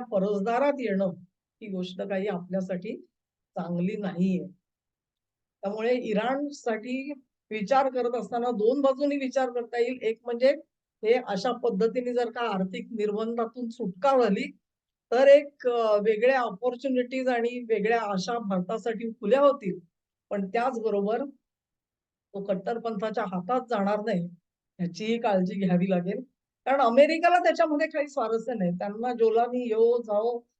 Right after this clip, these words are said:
त्यांना जेव्हा वाटतं तेव्हा जोलानी ग्रेट असतो, सूटबूट घालून तो राष्ट्राध्यक्षांचे हस्तांदोलन करतो, दुसऱ्या क्षणी त्याला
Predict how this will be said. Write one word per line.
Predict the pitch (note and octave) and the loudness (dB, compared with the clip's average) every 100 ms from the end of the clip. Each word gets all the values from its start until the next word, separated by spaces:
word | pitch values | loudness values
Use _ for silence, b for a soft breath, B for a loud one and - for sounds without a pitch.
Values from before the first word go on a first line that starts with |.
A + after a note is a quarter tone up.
| _ - | _ -8
त्यांना | G#3 G#3 C4 | -4 0 2
जेव्हा | C4+ C4 C#4 | 6 6 8
वाटतं | C4 A3+ - C4 B3 | 6 4 0 0 2
तेव्हा | C4 C4 | 2 2
जोलानी | A3+ A3+ B3+ B3+ B3 | 0 0 -2 -6 -2
ग्रेट | A3+ C4 C4+ | 4 4 4
असतो, | A#3+ - C4 C#4 C4+ _ _ | -2 -2 2 2 0 _ _
सूटबूट | - D4 C#4 A#3+ D4 C#4 | -8 -2 -2 0 -2 0
घालून | A#3 A#3 C4+ | 2 2 2
तो | C4 C4+ | 2 2
राष्ट्राध्यक्षांचे | A3 F#3+ B3 A#3 A#3+ A#3+ B3+ B3+ | 2 -4 -4 -2 -4 -2 -2 0
हस्तांदोलन | C4 A3+ - D4 D#4 D4 C#4+ | -2 -2 0 2 4 4 4
करतो, | C#4 F#3+ F#3 - _ _ _ | 0 -6 -8 -14 _ _ _
दुसऱ्या | A#3+ B3+ C4+ C#4 | -10 -6 2 2
क्षणी | C#4 B3 B3 B3 | 2 -2 -4 -2
त्याला | A#3+ A#3 | 0 0